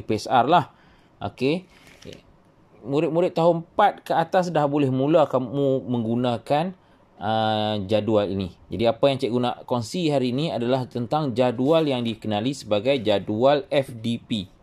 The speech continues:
Okey, jadual F D P. Apa dia jadual F D P ni? Okey, F D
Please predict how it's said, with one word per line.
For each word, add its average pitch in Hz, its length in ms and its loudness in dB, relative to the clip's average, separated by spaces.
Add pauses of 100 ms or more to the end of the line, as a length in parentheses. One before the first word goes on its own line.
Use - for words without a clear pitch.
(240)
Okey, 139 240 -2
jadual 110 560 0
F 160 400 -4 (480)
D 110 240 -4
P. 104 320 -6 (480)
Apa - 240 -8
dia 165 240 2
jadual 107 400 2
F 107 160 -4
D 120 80 -2
P 165 320 -2
ni? 180 160 -2 (560)
Okey, 113 320 -2 (400)
F 180 160 -2 (1040)
D 113 160 -12